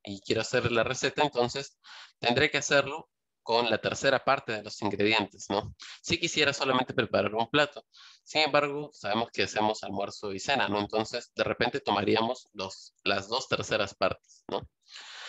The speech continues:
Bien, entonces, continuamos con el concepto. Me dicen de las siguientes, ¿cuál me representa una fracción? ¿Sí? Entonces, diremos que el menos ocho quintos no va a ser una fracción,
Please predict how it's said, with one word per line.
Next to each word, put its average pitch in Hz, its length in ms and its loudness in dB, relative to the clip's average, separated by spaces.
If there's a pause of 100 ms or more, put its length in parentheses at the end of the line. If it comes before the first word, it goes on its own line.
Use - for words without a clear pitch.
(360)
Bien, 190 180 6
entonces, 196 520 -2 (240)
continuamos 160 520 4
con 123 140 4
el 117 80 0
concepto. 139 540 0 (500)
Me 120 180 4
dicen 147 220 0
de 135 100 6
las 135 160 4
siguientes, 185 540 -2
¿cuál 208 260 0
me 208 80 2
representa 156 680 2
una 147 180 2
fracción? 110 800 -2 (300)
¿Sí? - 140 -4 (1120)
Entonces, 131 500 0 (420)
diremos 196 360 4
que 170 80 2
el 143 100 6
menos 123 260 4
ocho 185 220 -4
quintos 190 440 -4
no 175 220 6
va 175 80 4
a - 40 0
ser 170 160 -2
una 170 160 4
fracción, 143 640 0